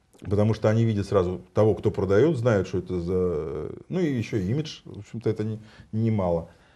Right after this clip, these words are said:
Вопрос в другом. Вот ярмарки, о которых долго говорил, э, район о том, что это хорошо, это на самом деле не очень хорошо. Объясню почему.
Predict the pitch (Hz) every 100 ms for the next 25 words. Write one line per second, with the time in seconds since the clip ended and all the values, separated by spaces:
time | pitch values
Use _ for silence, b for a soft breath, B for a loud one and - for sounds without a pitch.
0 | b b _ - 104 104 139 117 117 143
1 | 117 85 - 101 107 - - 98 170 151
2 | 127 117 110 101 113 143 123 110 - 95
3 | 113 131 101 95 107 110 104 92 - _
4 | 90 90 92 113 123 98 90 92 - 92
5 | - 90 71 - - 110 117 262 151 -
6 | 117 165 135 123 120 107 - 78 78 78
7 | 101 131 117 101 110 85